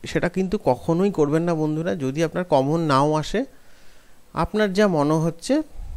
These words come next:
একটা কনসেপ্ট থেকে, একটা মোটামুটি আইডিয়া থেকে যা হোক করে অন্তত, উম, অ্যাট্রাকটিভ লুকিং হলেও একটা কিন্তু লিখে দিয়ে আসবেন।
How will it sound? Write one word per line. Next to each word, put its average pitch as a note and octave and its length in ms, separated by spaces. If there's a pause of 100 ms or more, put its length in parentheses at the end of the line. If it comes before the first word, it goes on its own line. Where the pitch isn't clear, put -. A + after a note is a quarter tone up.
(360)
একটা - 260
কনসেপ্ট D3 600
থেকে, G#3+ 280 (460)
একটা - 340
মোটামুটি D#3 580
আইডিয়া C3 380
থেকে G#3 320 (1040)
যা E3 220
হোক A3 200 (100)
করে F#3+ 260
অন্তত, F3 440
উম, D#3+ 580
অ্যাট্রাকটিভ D#3 640
লুকিং D#3+ 420
হলেও C#3+ 300
একটা C#3+ 280
কিন্তু D#3 260
লিখে C#3+ 360
দিয়ে C3+ 220
আসবেন। A2 460